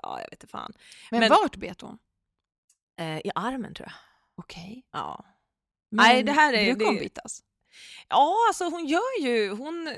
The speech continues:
Speaker 1: ja, hon gör ju det. Hon blir så jäkla förbannad.
Speaker 2: Ja, jag fattar.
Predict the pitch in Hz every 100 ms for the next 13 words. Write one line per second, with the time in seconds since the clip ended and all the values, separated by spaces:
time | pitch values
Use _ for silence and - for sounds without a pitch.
0 | - 151 - - 311 440 - 370 311 427
1 | 539 240 175 - 185 240 269 392 254 302
2 | 320 170 262 - 226 440 240 147 - -
3 | 190 185 - 185 202